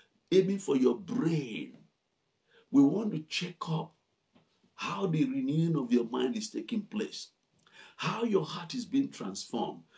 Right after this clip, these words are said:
So you don't have to use Queen's English. If you don't have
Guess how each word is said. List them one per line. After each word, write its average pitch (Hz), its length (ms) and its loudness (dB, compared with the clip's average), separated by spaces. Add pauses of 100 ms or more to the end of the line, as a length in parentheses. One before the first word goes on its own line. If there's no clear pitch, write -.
(140)
So 220 180 0
you 208 180 2
don't 294 300 0
have - 340 -8
to 165 280 -2 (160)
use 240 460 0
Queen's 254 520 2
English. 165 640 0
If 156 180 -2
you 170 240 -4
don't - 360 0
have 226 360 -4